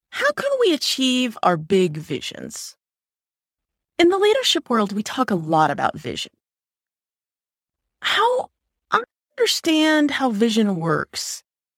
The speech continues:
in the kind leadership model is that our vision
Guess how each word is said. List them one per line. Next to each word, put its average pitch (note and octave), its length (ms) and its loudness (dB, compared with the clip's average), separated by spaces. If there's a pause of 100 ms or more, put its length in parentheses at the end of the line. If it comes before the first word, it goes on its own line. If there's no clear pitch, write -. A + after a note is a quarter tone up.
(220)
in A3+ 340 4
the G3+ 120 2
kind G3+ 340 0
leadership E3 520 -2
model D3 640 0
is D4 540 0 (640)
that D#4+ 260 0 (100)
our E4 140 2
vision G#4+ 380 0